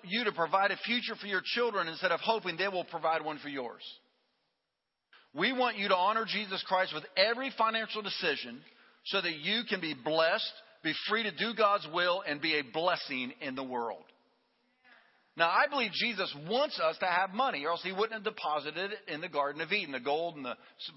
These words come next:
pearls and the beryls. And, I mean, he, he deposited all the wealth in the earth himself. I believe he wants us to have money. He just doesn't want money to have us. That's the heart issue.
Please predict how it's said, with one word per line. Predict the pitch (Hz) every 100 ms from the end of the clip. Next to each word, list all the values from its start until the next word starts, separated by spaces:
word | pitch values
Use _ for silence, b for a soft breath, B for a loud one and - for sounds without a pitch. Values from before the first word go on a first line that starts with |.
| 226
pearls | - 160 170 165 139
and |
the | 123
beryls. | 110 156 165 160
And, | 139
I |
mean, | 139 143
he, | 220 208
he | 190 220
deposited | 208 190 175 165
all | 185 208
the | 180
wealth | 196 156 151 - B B _ -
in | 214
the | 208 208
earth | 160 135
himself. | 180 151 196 127 90 - - _ _ _ _ b b -
I | 175
believe | 233 233
he | 226
wants | 220 208
us | 196
to | 185
have | 180 180
money. | 202 156
He | 131
just | 165 160
doesn't | 160 147 160
want | 156
money | 147 143 139
to |
have | 120 120 120
us. | 190 - - - - _ _ _ _ -
That's | 139 -
the |
heart | 156 233 -
issue. | 131 - -